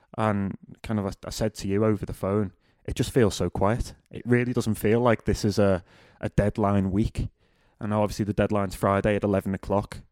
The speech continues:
um, U K time. And still, on Thursday, it seems to be the case. The stuff that we're getting told about and the stuff that, that's cropping up, it's stuff like a bit of interest in Oumar Niasse, a link with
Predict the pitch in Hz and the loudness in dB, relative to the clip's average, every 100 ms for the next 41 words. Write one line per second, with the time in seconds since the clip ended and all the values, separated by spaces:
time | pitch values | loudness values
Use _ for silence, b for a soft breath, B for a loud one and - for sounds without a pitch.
0 | _ 104 95 92 92 - 98 98 98 98 | _ -8 -6 -8 -10 -4 -2 0 -2 -4
1 | 123 107 87 _ _ _ _ _ _ _ | -4 -4 -6 _ _ _ _ _ _ _
2 | _ _ - 110 - - 113 127 101 - | _ _ -10 -8 -6 0 2 2 0 -2
3 | 113 104 101 98 101 - 101 101 - - | -2 0 2 2 2 0 -2 -4 -8 -8
4 | - - 98 95 92 - - _ - 110 | -4 -2 0 -2 -6 -12 -20 _ -4 0
5 | 98 101 110 120 120 - b b b b | 0 -2 -2 -2 -4 -10 b b b b
6 | b b _ 110 - 147 - 135 120 - | b b _ -10 -2 -2 0 -4 -4 -8
7 | _ _ - 113 95 104 113 117 120 127 | _ _ -12 -8 -6 -2 0 2 2 0
8 | 120 107 - 107 - 110 98 - 107 - | -2 -6 -4 -4 -4 -6 -6 -8 -8 -2
9 | - 101 104 113 123 - b b b b | 0 0 0 0 0 -4 b b b b
10 | b 110 - 123 101 113 104 - - 131 | b -18 -10 -10 -6 -2 -2 -4 -2 0
11 | 123 117 104 - 113 110 107 107 104 110 | 0 0 -2 0 0 2 4 4 2 2
12 | 113 - - - b b b b b _ | 2 -2 -6 -12 b b b b b _
13 | _ 117 113 113 107 117 107 104 - | _ 0 2 2 0 0 0 -2 -8